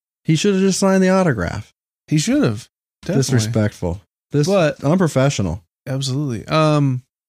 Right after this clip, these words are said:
Speaker 2: so Fred Durst said this movie was semi-auto-, autobiographical, right?
Speaker 1: Yeah, I'd love to know the details
Speaker 2: So is
Speaker 1: there.
Speaker 2: he, is he Devon Sawa?
Speaker 1: <laughs> He thinks he is, but I see him more of a, as a moose.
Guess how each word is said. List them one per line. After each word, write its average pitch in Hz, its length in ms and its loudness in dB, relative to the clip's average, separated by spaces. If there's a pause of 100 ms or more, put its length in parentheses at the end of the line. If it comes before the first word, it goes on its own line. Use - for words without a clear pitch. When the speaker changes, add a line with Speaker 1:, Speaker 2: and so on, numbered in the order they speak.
(220)
Speaker 2:
so 247 200 -2
Fred 311 300 -2
Durst 311 220 0
said 247 120 0
this 220 180 -2
movie 214 260 2
was 175 260 2
semi-auto-, 160 1000 0
autobiographical, 135 1040 0
right? 110 140 -2
Speaker 1:
Yeah, 151 360 2
I'd 156 80 0
love 185 160 0
to 156 60 0
know 120 180 2
the 107 80 0
details 101 840 -2 (100)
Speaker 2:
So 165 160 -2
is - 160 2
Speaker 1:
there. 82 120 -2
Speaker 2:
he, 196 540 -2 (420)
is 151 140 -2
he 185 140 -2
Devon 170 380 -2
Sawa? 180 400 0
Speaker 1:
<laughs> 214 600 -2
He 160 120 0
thinks 175 360 -2
he 107 120 2
is, 90 440 -4
but 107 180 2
I 131 180 2
see 139 200 0
him 113 120 2
more 101 220 2
of 92 100 -4
a, 92 60 -2 (280)
as 101 160 0
a 92 60 0
moose. 101 600 -2